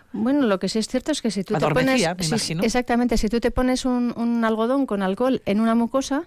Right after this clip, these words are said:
Speaker 1: eso se queda adormecido. Entonces, hombre, a nivel tópico sí que se puede notar. Lo que sí es cierto es que si tú te tomas el, el alcohol, es decir, cualquier chupito de lo que sea, con,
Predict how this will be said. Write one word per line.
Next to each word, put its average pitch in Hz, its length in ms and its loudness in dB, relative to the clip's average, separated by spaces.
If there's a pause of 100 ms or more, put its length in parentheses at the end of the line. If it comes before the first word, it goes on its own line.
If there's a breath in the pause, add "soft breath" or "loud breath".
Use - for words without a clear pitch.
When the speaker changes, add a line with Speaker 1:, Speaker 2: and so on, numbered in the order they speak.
(400 loud breath)
Speaker 1:
eso 226 160 -2
se 233 120 -2
queda 262 180 2
adormecido. 202 600 0
Entonces, 202 400 -4
hombre, 226 180 0
a 180 40 0
nivel 190 260 0
tópico 240 340 -2
sí 247 120 -2
que 240 100 0
se 202 140 0
puede 208 240 0
notar. 202 360 0 (480 loud breath)
Lo 185 160 -2
que 196 100 0
sí 233 100 0
es 226 100 0
cierto 254 300 0
es 262 160 0
que 220 180 0
si 196 180 -4
tú 208 140 -4
te 214 120 -2
tomas 226 380 0
el, 214 640 0 (140)
el 214 160 0
alcohol, 202 480 0 (340)
es 160 80 -16
decir, 185 220 -8
cualquier 180 360 -6
chupito 190 320 -8
de 190 40 -2
lo 185 80 -6
que 185 100 -8
sea, 202 320 -4
con, 175 840 -4